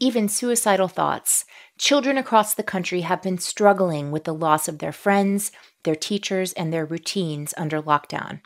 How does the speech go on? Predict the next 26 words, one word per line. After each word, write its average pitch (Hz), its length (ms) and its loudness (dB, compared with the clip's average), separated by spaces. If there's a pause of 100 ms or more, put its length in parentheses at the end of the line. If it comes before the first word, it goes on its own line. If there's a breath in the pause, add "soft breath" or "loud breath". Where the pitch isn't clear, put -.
(600 soft breath)
Sarah 202 540 6
lives 175 220 0
in 175 100 0
Northern 170 260 -2
California. 170 800 -2 (240 soft breath)
Recently, 220 480 2
she 226 200 -2
told 208 280 2
her 202 120 4
five-year-old 208 580 2
daughter, 185 280 2
Phoebe, 190 580 -4 (480 loud breath)
that 226 120 8
it 226 80 4
wasn't 254 260 4
safe 254 340 4
to 214 100 -2
take 202 240 -4
her 202 100 0
on 185 160 2
an 190 80 -4
errand 175 300 -4
to - 60 -4
the 175 80 -8
post - 380 -4
office. - 580 -4